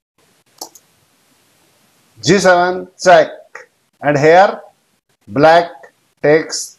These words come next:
with king. And now what to do? See this position carefully. Here white has only one chance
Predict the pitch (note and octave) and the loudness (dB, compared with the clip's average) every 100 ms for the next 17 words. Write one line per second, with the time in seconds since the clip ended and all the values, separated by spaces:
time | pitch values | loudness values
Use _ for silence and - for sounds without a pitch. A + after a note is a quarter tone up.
0 | - B2 C3 - A3 A3+ G#3 - _ _ | -10 -8 -6 -2 -2 -2 -6 -14 _ _
1 | _ _ _ _ _ _ - D#3 E3 G3 | _ _ _ _ _ _ -4 -2 2 2
2 | A#3 G#3+ - D3 - _ _ _ - - | 2 0 -2 -6 -8 _ _ _ -14 -6
3 | F#3+ A3+ A3+ A3 G3 F#3+ F3+ E3+ G#3 G3+ | -2 0 -2 -2 -2 -2 -4 -2 0 0
4 | D3 C3 A3 A#3+ _ _ _ _ _ _ | -2 -4 -6 -8 _ _ _ _ _ _
5 | _ D3 F#3 F#3+ G3+ - - _ _ _ | _ 0 4 4 2 -4 -20 _ _ _
6 | _ _ _ G#2+ D#3 F#3 F3+ B2+ D3 E3+ | _ _ _ 0 2 2 -2 -4 0 0
7 | E3+ - F#3 D#3+ E3 E3 E3 A#2 E3 G3 | -2 -4 -6 -4 -4 -2 -4 0 -2 -2
8 | F3+ D#3+ D#3 D#3 D#3 - - | -2 -2 0 -4 -8 -14 -18